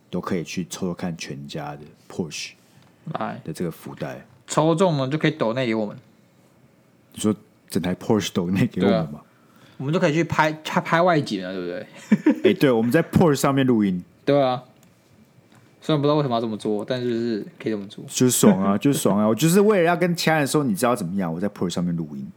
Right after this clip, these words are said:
Speaker 1: 就这样，我就这么，我就这么虚荣，好不好？
Speaker 2: 好。<laughs> 你有什么问题？
Speaker 1: 没有问题。
Speaker 2: 对。
Speaker 1: 好了，最后一间seven eleven，我想seven eleven就是属于这个比较爱搞事的，其他前面两间都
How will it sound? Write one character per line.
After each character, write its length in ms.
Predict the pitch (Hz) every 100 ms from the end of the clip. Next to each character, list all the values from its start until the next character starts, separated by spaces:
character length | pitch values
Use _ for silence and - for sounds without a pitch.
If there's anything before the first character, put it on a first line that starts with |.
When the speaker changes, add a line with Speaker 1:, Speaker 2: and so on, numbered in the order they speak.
| -
Speaker 1:
就 100 | 98
这 100 | 101
样， 160 | 85
我 80 | 92
就 80 | 123
这 140 | 139
么， 60 | 139
我 80 | 120
就 100 | 147
这 80 | 180
么 80 |
虚 260 | 123 - 110
荣， 140 | 104 73
好 80 | 76
不 80 | 82
好？ 180 | 76 - _
Speaker 2:
好。 280 | - 98 98 - _ _ - _ _ _ _ -
<laughs> 40 | - - - - - - - - -
你 140 | - 123
有 80 | 120
什 80 |
么 100 | 117
问 200 | 110 113
题？ 60 | 104 - - _ - _ _ _ _ -
Speaker 1:
没 80 |
有 80 | 104
问 180 | 90 92
题。 220 | 85 - - _
Speaker 2:
对。 240 | - 117 143 - _
Speaker 1:
好 180 | 104 120
了， 60 |
最 280 | 123 - 160
后 220 | 135 135
一 80 | 131
间 420 | 110 113 104 107 - _ _ _
seven 500 | - - 131 117 113
eleven， 340 | 90 87 82 73 - _ _ -
我 100 | 147
想 80 | 156
seven 460 | - 196 202 202
eleven 200 | 180 160
就 140 | 117 143
是 40 |
属 320 | 139 - 92
于 80 | 82
这 100 | 98
个 280 | 98 90 87 - _ -
比 60 |
较 80 | 123
爱 100 | 117
搞 220 | 98 -
事 260 | - - -
的， 80 | - - _ _ _ - - _ _ _ -
其 180 | -
他 100 | 147
前 280 | 175 - 127
面 120 | 143
两 200 | 147 95
间 160 | 92 113
都 100 | 123